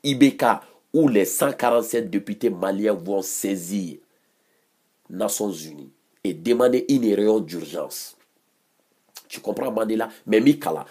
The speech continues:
Mandela, Bila, Milamo, tu vas être choqué et éduqué. Mandela, Arasa Bilamo, Dani de Paris Bilamo, Lamine Traoré de Tintin Bilamo, et ne tonton Kamanogo Milamo, Bila Milamo, tu vas être choqué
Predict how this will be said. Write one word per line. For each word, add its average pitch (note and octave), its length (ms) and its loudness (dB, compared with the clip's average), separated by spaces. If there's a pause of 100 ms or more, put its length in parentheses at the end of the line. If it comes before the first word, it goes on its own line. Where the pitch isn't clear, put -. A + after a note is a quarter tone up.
(120)
Mandela, A#2+ 340 4
Bila, G2 440 4
Milamo, F2+ 440 -2
tu - 220 -10
vas G2 260 -4
être A2 240 -4
choqué G2 380 -6
et - 280 -12
éduqué. E2+ 320 -16 (240)
Mandela, B2+ 460 6 (240)
Arasa D3+ 320 6
Bilamo, A#2+ 640 0 (340)
Dani G2+ 380 2
de G#2 140 0
Paris G2 280 -4
Bilamo, G#2 460 -2 (160)
Lamine G#2+ 320 0
Traoré A2+ 320 2
de F2+ 100 -4
Tintin G2+ 380 -2 (100)
Bilamo, F#2+ 300 -4
et B2 80 2
ne C#3+ 140 6
tonton G#2+ 340 0
Kamanogo E2+ 400 -4
Milamo, G#2+ 420 0
Bila F#2 380 2
Milamo, D#2 440 -10
tu F#2+ 200 -10
vas A#2 200 -2
être G#2 260 -4
choqué - 340 -6